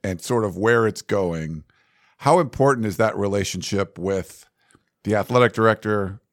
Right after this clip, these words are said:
and the head coach, that you're kind of on the same page and working towards the common goal, which is you're trying to bring, you know, keep the best players around, bring the best players in?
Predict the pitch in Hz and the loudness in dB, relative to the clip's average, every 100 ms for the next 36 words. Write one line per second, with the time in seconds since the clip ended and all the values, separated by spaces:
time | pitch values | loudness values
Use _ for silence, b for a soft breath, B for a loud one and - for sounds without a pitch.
0 | 98 92 110 110 - 107 101 95 - - | -8 -2 0 0 0 0 0 -4 -12 -18
1 | _ _ 101 90 _ _ 101 95 113 110 | _ _ -4 -4 _ _ -6 0 0 2
2 | 110 107 117 107 101 101 101 92 90 85 | 0 -2 -2 -2 -2 -2 -2 -6 -6 -8
3 | 80 b b b b b b 98 123 127 | -12 b b b b b b 0 2 2
4 | 120 - 110 113 104 90 98 - 113 104 | -2 -2 2 2 0 -4 -6 0 0 0
5 | 90 104 98 98 90 95 98 95 113 104 | 0 0 0 -2 -4 -6 -6 -2 0 0
6 | 90 107 110 107 92 78 _ _ - 156 | 0 -2 -2 -2 -2 -6 _ _ -4 -2
7 | 143 127 123 113 131 123 104 120 139 135 | 0 2 2 2 2 2 2 4 4 4
8 | 127 107 117 113 110 - - 101 92 90 | 2 2 2 2 -2 -2 -2 -2 0 0
9 | 107 87 87 | 0 -2 -6